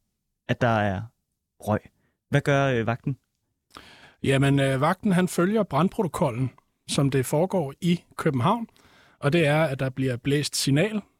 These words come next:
Speaker 2: som, øh, skal høres helt nede ved, øh, hovedvagten på Kongens Nytorv. Der er byens brandpumper låst inde,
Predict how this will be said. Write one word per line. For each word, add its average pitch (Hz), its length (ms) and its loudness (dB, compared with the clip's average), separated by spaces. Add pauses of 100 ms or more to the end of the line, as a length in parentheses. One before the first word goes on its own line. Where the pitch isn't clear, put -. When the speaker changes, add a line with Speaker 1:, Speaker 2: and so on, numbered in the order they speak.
(120)
Speaker 2:
som, 135 340 0
øh, 117 260 -2
skal 117 440 -2 (560)
høres 170 580 0 (160)
helt 160 260 -2
nede 147 320 0
ved, 127 240 0 (1300)
øh, - 120 -10
hovedvagten 165 680 0
på 123 160 -8
Kongens - 320 -4
Nytorv. 185 360 0 (500)
Der 156 160 2
er 123 420 -2 (1300)
byens 160 300 0
brandpumper 151 760 0 (200)
låst 131 320 -2
inde, 185 240 2